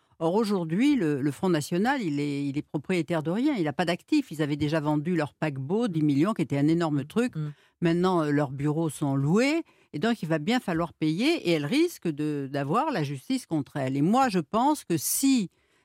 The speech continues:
Speaker 1: elle avance la date de sa candidature, ce qui n'étonne personne puisqu'elle est la seule, euh, possible, euh, au parti, c'est aussi au, en, pour dire que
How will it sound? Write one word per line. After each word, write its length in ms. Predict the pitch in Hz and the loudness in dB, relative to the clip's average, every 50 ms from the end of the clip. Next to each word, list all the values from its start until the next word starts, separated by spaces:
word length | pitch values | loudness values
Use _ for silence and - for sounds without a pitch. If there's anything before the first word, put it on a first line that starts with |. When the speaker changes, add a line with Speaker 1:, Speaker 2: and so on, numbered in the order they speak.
| _ | _
Speaker 1:
elle 440 | - 170 165 170 165 156 156 156 151 - | -4 -2 0 2 2 2 2 0 0 0
avance 640 | - 214 208 190 214 220 214 185 160 147 131 - - | 0 0 2 2 2 2 2 2 0 0 -2 -6 -8
la 160 | 165 143 147 | -6 -4 -4
date 220 | 147 170 185 180 151 | -2 -2 -2 -2 -2
de 80 | 143 | -4
sa 180 | 131 - 151 139 | -6 -4 -4 -4
candidature, 880 | - - 151 151 139 139 139 135 123 _ - 208 247 285 311 320 269 - | 0 0 0 2 2 2 0 0 -2 _ 0 2 4 4 4 2 0 -4
ce 80 | - | -10
qui 180 | - - 151 143 | -8 -4 -4 0
n'étonne 340 | 139 151 143 - 151 151 139 | 0 0 0 2 0 0 2
personne 340 | - 139 - - 175 160 139 | 0 -2 -2 -2 -4 -4 -4
puisqu'elle 320 | 123 110 - - 131 127 | -6 -6 -4 -4 -2 -2
est 80 | 131 131 | 0 0
la 140 | 127 135 131 | 0 -2 -2
seule, 400 | - - 175 160 160 151 143 135 | -2 -2 0 0 0 0 0 0
euh, 240 | 127 123 123 120 120 | 0 0 0 -2 -4
possible, 580 | - 151 143 123 - - 175 170 165 143 127 | -2 -2 -2 -2 0 -2 0 0 0 0 0
euh, 160 | 127 120 123 123 | -2 -2 -2 -2
au 100 | 127 123 | -4 -4
parti, 480 | - - 135 135 123 269 285 320 311 - - _ _ _ _ _ | -4 -6 -6 -4 0 2 2 2 2 0 -6 _ _ _ _ _
c'est 180 | - - - 240 | -8 -2 0 2
aussi 400 | 233 214 - - - 311 320 330 - - | 2 2 0 0 2 4 4 4 2 2
au, 160 | 214 233 - - - - | 0 0 0 -2 -6 -2
en, 220 | 208 208 208 - - - | -2 0 -2 -2 -4 -4
pour 180 | - 233 208 190 | -4 -2 -2 0
dire 360 | 190 262 285 311 320 - _ | 2 2 4 2 2 0 _
que 240 | - 202 202 220 | 2 2 2 2